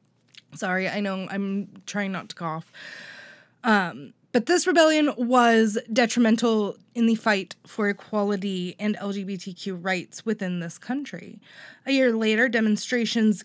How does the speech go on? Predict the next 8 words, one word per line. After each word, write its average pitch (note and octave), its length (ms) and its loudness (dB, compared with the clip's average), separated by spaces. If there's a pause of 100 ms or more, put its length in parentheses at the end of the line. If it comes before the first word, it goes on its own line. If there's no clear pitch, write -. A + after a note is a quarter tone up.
continued G#3+ 760 2
and G#3+ 220 0
rallying G#3 520 2
cries F#3+ 520 -2
became G3+ 320 -2
an A3 160 0
annual E4+ 380 -4
event D4 360 -2